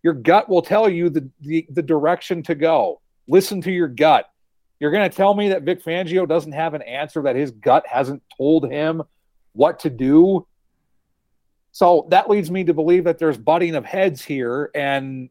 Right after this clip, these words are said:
there's disagreement on who to go with. So that, and that's, yeah, I don't know if that's the case. That's just my gut telling me <laughs> because this is ridiculous.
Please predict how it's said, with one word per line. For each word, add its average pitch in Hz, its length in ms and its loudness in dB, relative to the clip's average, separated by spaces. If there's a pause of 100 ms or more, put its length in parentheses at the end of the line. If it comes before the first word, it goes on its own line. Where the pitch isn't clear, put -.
there's 139 280 -2
disagreement 170 720 0
on 143 120 0
who 156 160 0
to 143 40 2
go 143 300 2
with. 95 340 -2 (540)
So 143 560 4 (880)
that, 147 200 -8
and 147 140 -4
that's, - 480 -2 (100)
yeah, 135 180 -12 (280)
I 170 80 0
don't 180 140 4
know 156 140 2
if 131 60 -4
that's 135 220 -4
the 127 100 -10
case. 143 260 -6
That's 131 180 -4
just - 240 -6
my 123 240 2
gut 117 380 -2
telling 117 380 -4
me 120 340 -12 (340)
<laughs> 160 340 -4
because 151 520 2 (280)
this 214 200 2
is 180 120 -2
ridiculous. 160 760 2